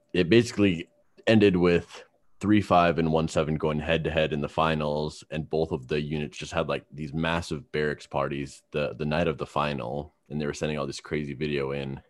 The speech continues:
and the, uh, the regimental X O of, of Fifth Reg did, did not appreciate seeing his Marines on, uh, Instagram, basically just drinking beers in the barracks and, like, jumping on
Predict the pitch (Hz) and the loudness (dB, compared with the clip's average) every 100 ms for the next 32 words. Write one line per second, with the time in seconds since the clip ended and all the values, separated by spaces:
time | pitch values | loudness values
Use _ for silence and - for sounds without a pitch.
0 | _ 73 73 71 71 69 64 73 78 85 | _ -8 -6 -4 -4 -4 -6 -4 0 0
1 | 87 80 76 71 73 73 73 - 73 71 | 0 -2 -2 -4 -4 -6 -6 -4 -4 -4
2 | 67 65 _ - 67 - 82 - - - | -8 -12 _ -10 -10 -4 -6 -6 -20 -10
3 | 73 73 69 65 _ _ 76 _ _ 80 | -4 -4 -4 -10 _ _ -12 _ _ -2
4 | 85 85 82 78 - 85 - 73 73 - | 2 2 0 -4 -4 -4 -4 -2 -2 -4
5 | _ - - - - 87 82 82 76 76 | _ -20 -20 -20 -4 -2 0 0 -2 -2
6 | 73 73 73 71 73 71 67 82 - - | -2 -4 -4 -2 -2 -4 -4 -6 -8 -6
7 | 73 71 71 - - _ 170 196 - 131 | -4 -4 -8 -14 -20 _ 6 6 2 2
8 | 95 87 104 107 87 76 85 90 90 80 | 2 0 0 2 0 0 2 2 2 -2
9 | 69 71 76 95 92 - 73 67 69 - | -2 -2 2 0 0 -4 -4 -4 -8 -10
10 | _ - 85 82 80 80 76 76 73 | _ -14 -6 -4 -2 -2 -2 -4 -6